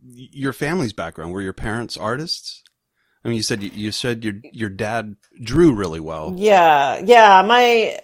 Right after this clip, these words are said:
Speaker 2: you know, my father mostly taught architecture and engineering when, once I was born. Before that, he had worked in aerospace. Um,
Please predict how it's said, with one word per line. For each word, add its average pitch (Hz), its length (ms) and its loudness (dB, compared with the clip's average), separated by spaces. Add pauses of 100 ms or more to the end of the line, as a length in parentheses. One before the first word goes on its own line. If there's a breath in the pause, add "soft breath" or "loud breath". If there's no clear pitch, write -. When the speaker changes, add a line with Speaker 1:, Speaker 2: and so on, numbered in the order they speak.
Speaker 2:
you 240 100 -4
know, 233 500 0
my 190 280 -2
father 214 960 -2 (640)
mostly 190 560 -2
taught 165 280 -4
architecture 170 560 -6
and 156 80 -6
engineering 160 960 -6 (240)
when, 170 480 -8
once 156 280 -12
I 147 140 -2
was 160 420 -8
born. 175 380 -8
Before 160 300 -8
that, 156 180 -6
he 143 120 -12
had - 180 -12 (220)
worked - 180 -16
in 143 80 -12
aerospace. 170 960 -10 (120)
Um, 143 640 -8